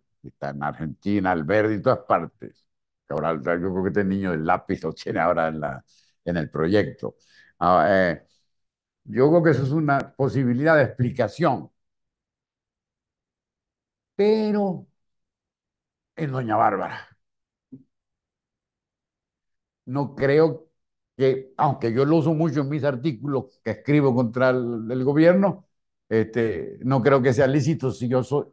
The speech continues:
escribo como historiador. Si yo estoy apoyando al gobierno en una columna acá los domingos, hablo de civilización y de barbarie.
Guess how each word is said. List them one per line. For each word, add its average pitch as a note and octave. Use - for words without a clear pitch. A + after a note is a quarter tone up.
escribo C#3+
como A#2+
historiador. G2+
Si -
yo C#3+
estoy D3
apoyando D3
al C#3+
gobierno C#3
en C3+
una C3+
columna B2+
acá B2+
los C3
domingos, C3
hablo D3
de B2
civilización G#2
y B2
de B2+
barbarie. G#2+